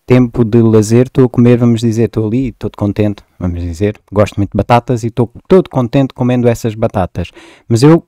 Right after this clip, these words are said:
ao co-, consumir essas batatas, eu já estou a ficar preso no próprio sistema que produz estas batatas. Então, eu n-, nenhuma atividade roubada pelo trabalho pode ser recuperada pela submissão ao que o trabalho produziu.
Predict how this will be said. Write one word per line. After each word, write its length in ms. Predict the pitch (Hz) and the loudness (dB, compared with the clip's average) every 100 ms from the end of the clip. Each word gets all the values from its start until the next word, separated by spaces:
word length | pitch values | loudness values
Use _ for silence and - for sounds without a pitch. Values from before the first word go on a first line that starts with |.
| - | -4
ao 220 | 143 170 | 2 2
co-, 340 | 170 143 135 - | 2 -2 -2 -2
consumir 480 | 135 127 - 120 110 | 0 0 0 -2 0
essas 340 | 110 - 104 | -2 -4 -6
batatas, 580 | 101 110 107 104 127 113 | -4 -2 -4 -4 -4 0
eu 80 | 131 | 0
já 140 | 123 | 0
estou 180 | - 135 | 0 0
a 40 | |
ficar 260 | 120 127 117 | 0 -4 -4
preso 420 | - 135 160 151 | 0 2 2 0
no 60 | 139 | 0
próprio 340 | 127 117 113 | 0 0 -2
sistema 380 | - - 127 139 | -4 0 2 0
que 80 | - | -2
produz 420 | 147 131 135 135 | -4 -2 0 0
estas 360 | 131 - 127 123 | -2 -2 -6 -6
batatas. 640 | 131 123 104 - 92 - _ _ 381 339 339 320 339 _ _ _ _ _ _ _ _ _ _ | -6 -6 -8 -8 -18 -20 _ _ _ -20 _ _ _ _ _ _ _ _ _ _ _ _ _
Então, 140 | 117 | 0
eu 80 | 120 | 2
n-, 420 | 131 - 123 143 | 2 -2 -2 -2
nenhuma 340 | 135 123 135 131 | 0 2 2 0
atividade 380 | 127 131 127 127 | 0 0 0 0
roubada 340 | 123 123 120 | 2 2 2
pelo 200 | 131 123 | -2 -2
trabalho 320 | 127 123 131 | 2 2 2
pode 180 | 139 135 | 2 -2
ser 160 | 151 143 | -2 -2
recuperada 720 | - 123 143 127 127 151 160 _ _ _ _ _ _ _ _ - | -6 -2 2 4 2 -2 -10 _ _ _ _ _ _ _ _ -4
pela 340 | 120 117 113 | -2 0 -2
submissão 720 | - 127 120 120 - 135 139 | -4 -6 -4 -6 -6 -6 -6
ao 140 | 143 139 | -8 -8
que 100 | 143 | -6
o 60 | |
trabalho 400 | 135 131 123 127 | -4 0 0 0
produziu. 600 | - 123 127 131 127 107 | -4 -6 -6 -4 -4 -6